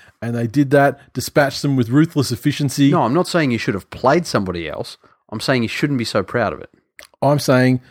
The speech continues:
Speaker 1: I am super proud of it because this is just the fucking beginning.
Speaker 2: That's a very Knights fan attitude to
Speaker 1: This
Speaker 2: have.
Speaker 1: is the canary in the coal mine for the rest of the competition. These Dogs, th-, we went easy on them.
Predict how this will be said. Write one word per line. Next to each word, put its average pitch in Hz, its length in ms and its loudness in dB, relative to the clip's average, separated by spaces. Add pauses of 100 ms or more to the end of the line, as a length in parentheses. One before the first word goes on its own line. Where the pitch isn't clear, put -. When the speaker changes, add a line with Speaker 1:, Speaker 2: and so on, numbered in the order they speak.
(160)
Speaker 1:
I 127 120 0
am 107 100 -2
super 156 360 -2
proud 139 320 4
of 139 100 2
it 147 160 0 (340)
because 117 400 2
this 135 200 2
is 117 140 2
just - 260 2
the 123 60 -4
fucking 120 340 0
beginning. 107 480 -4 (240)
Speaker 2:
That's 120 200 -6
a 101 40 -4
very 101 320 0
Knights 95 340 -4
fan 90 240 -8
attitude 90 440 -8
to 151 40 4
Speaker 1:
This 160 140 2
Speaker 2:
have. 85 100 -6
Speaker 1:
is 147 200 2
the 135 80 -2
canary 143 500 2
in 139 100 2
the 131 80 0
coal 131 300 0
mine 127 240 0
for - 80 -6
the 120 100 -2
rest 123 220 -4
of 123 60 -12
the 117 40 -6
competition. 120 760 -6 (520)
These 147 180 2
Dogs, 139 600 0 (840)
th-, - 140 -20
we 160 140 2
went 185 180 2
easy 151 320 2
on 110 200 -4
them. 90 180 -16